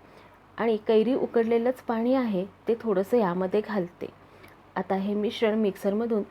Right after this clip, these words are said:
चांगले बारीक करून घेऊया. एकदम बारीक अशी याची पेस्ट तयार करू. हे बघा, आता हे आपण गाळून घेऊया. असं हे गाळून घेतल्यामुळे पन्ह्याचे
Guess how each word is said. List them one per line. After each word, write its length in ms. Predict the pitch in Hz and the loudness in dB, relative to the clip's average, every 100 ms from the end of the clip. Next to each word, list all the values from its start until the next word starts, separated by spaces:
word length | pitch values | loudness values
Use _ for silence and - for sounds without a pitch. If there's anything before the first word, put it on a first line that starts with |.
| - - - | -14 -20 -6
चांगले 380 | 240 226 233 294 | -2 0 4 4
बारीक 360 | 262 190 214 - | 4 2 0 0
करून 280 | 196 180 | -2 0
घेऊया. 340 | 208 247 202 151 - - - - _ _ _ _ - - - - - - | 0 0 0 -4 -10 -20 -20 -20 _ _ _ _ -20 -20 -20 -20 -20 -4
एकदम 440 | 233 226 262 294 | -2 0 2 2
बारीक 420 | 247 233 240 247 233 | 2 2 2 2 -2
अशी 180 | 226 | 0
याची 320 | 240 220 226 185 - - - | -2 0 -2 -6 -8 -12 4
पेस्ट 280 | 226 220 - | 6 6 2
तयार 240 | 190 175 | 2 2
करू. 240 | - 185 143 - - - - | 0 -2 -2 -12 -20 -18 -6
हे 60 | |
बघा, 240 | 202 156 - - _ - - - - | -4 -4 -8 -20 _ -20 -20 -20 -6
आता 320 | 226 277 240 - - - - - - - - - | -4 -2 -4 -6 -20 -20 -20 -20 -20 -20 -20 -12
हे 200 | - 254 | 2 4
आपण 340 | 240 254 214 240 - 202 | 4 2 0 -2 -10 2
गाळून 400 | 220 202 220 269 | 4 6 4 4
घेऊया. 340 | 247 202 175 165 - - _ - _ _ _ - | 2 0 -2 -6 -14 -20 _ -20 _ _ _ -8
असं 200 | 226 269 | -2 2
हे 100 | 277 | 2
गाळून 340 | 233 214 233 | 2 2 0
घेतल्यामुळे 540 | 247 220 214 240 247 202 - - - | -2 -2 -2 0 0 0 -4 -12 -2
पन्ह्याचे 440 | 208 208 196 214 | 0 0 -2 -4